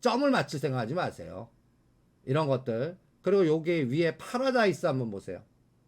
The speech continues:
요번에 파라다이스 만 오천 원 단이나 그 아래에서는 사자고 그랬습니다. 그리고 만 칠천 원 돌파하면 만 칠천 원부터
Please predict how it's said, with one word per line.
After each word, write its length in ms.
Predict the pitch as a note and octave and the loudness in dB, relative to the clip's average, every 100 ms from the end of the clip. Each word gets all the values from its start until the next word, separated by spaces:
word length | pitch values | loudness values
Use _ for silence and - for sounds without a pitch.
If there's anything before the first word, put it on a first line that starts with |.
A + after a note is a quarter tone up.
| _ _ _ _ _ _ | _ _ _ _ _ _
요번에 560 | F3 A3+ G#3 G#3 D3+ - - - | 2 6 6 6 4 0 -14 -4
파라다이스 680 | A3 A3 G#3+ G3+ G3 - | 2 4 4 4 4 2
만 280 | E3 C3+ F3+ | 2 4 4
오천 320 | F#3+ F#3+ F3+ | 2 2 2
원 180 | F3+ F3 | 2 2
단이나 340 | E3 D#3+ F3 | 0 2 0
그 120 | E3+ D3+ | 0 2
아래에서는 340 | C#3+ C#3+ F3+ | 2 0 -6
사자고 340 | F3 G3+ A#3+ | -10 0 2
그랬습니다. 480 | G#3 C3 A#2 F2+ E2+ - _ _ _ _ _ _ _ _ _ _ _ - | 4 0 -4 -14 -16 -20 _ _ _ _ _ _ _ _ _ _ _ 2
그리고 460 | E3 G3 A3 G#3+ - | 6 8 6 4 -2
만 320 | C3+ E3 A3 | 4 6 6
칠천 400 | A3 A#3 - G#3+ | 0 -6 -2 0
원 120 | G#3+ | 2
돌파하면 720 | G#3 D#3+ - E3+ F3 G3+ G3+ - _ - | 2 -2 2 0 2 0 -2 -8 _ -4
만 340 | C3+ F3 G3 | 2 4 2
칠천 460 | G3 G#3+ G3+ - G3 | -2 -8 -4 0 2
원부터 680 | F#3+ F#3 F3+ G3 G3+ G#3 | 2 0 -2 0 2 0